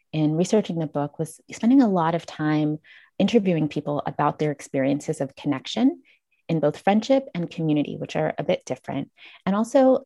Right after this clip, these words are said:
doing a survey and asking people to define in their own words, you know, "What is friendship to you?" And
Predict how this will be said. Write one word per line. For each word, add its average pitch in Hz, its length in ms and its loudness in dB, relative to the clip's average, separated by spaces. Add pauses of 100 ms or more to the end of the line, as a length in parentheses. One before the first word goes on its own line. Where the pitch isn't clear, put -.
doing 190 200 4
a 180 40 0
survey 175 320 0
and 156 140 0
asking 165 320 -4
people 156 280 -6
to - 180 -6
define 170 340 -2
in 226 140 4
their 185 220 -2
own 160 300 -6
words, 143 440 -8
you 147 80 -8
know, 151 260 -8
"What 190 240 -2
is 226 160 4
friendship 156 440 -6
to - 140 -10
you?" 131 200 -4
And 143 260 -6